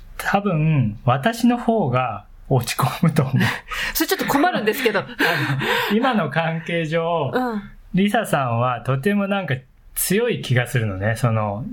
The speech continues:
Speaker 1: 自分が起きたものに対-、自分の起こった出来事に対して、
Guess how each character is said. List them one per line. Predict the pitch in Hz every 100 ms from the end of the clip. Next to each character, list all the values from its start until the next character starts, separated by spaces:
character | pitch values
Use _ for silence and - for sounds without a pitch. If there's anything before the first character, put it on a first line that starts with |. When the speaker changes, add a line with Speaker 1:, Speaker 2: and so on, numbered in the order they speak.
| 190
Speaker 1:
自 | 127 131
分 | 147 147
が | 143 143
起 | 143
き |
た | - 117
も | 110
の | 113
に | 110 107
対-、 | 117 117
自 | 131 127
分 | 139 151
の | 143
起 | 139
こ |
っ | 175
た | -
出 | 113 113
来 | 135
事 | 135 127
に | 104
対 | 98 104 101
し | -
て、 | - 127 110 92